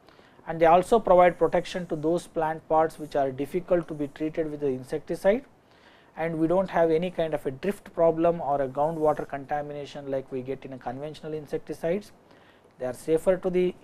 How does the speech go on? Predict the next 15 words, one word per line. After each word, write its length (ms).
non-target 540
species, 500
including 440
human 320
beings, 380
and 180
they 60
also 340
eliminate 460
the 80
problem 420
of 160
shelf 380
life, 240
because 400